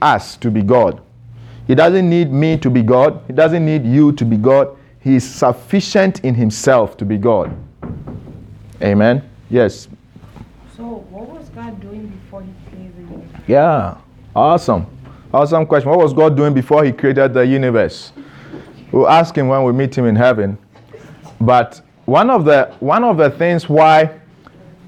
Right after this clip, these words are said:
Speaker 1: the Godhead is triune is that God is never alone.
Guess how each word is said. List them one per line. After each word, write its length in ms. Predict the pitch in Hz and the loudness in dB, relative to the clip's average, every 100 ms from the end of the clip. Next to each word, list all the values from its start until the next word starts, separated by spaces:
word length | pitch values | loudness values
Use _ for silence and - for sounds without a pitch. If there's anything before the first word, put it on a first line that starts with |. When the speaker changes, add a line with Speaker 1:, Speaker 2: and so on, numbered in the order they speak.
| - - - - | -20 -20 -20 -2
Speaker 1:
the 100 | 131 | 0
Godhead 720 | 110 135 170 135 131 131 - - _ - - - | 2 4 4 4 2 0 -4 -20 _ -20 -14 0
is 200 | 123 120 | 0 0
triune 680 | - 143 127 143 120 110 117 _ _ _ _ - - - - - - | -6 0 0 0 -2 -2 -6 _ _ _ _ -20 -20 -20 -20 -20 -12
is 200 | - 139 | 0 2
that 500 | 135 147 147 - 123 | 4 4 2 -6 -4
God 360 | 131 214 226 - | 2 4 4 2
is 280 | 147 - - | -4 -4 -6
never 380 | 143 175 170 170 | 0 2 4 2
alone. 420 | 135 135 139 107 | 2 2 2 0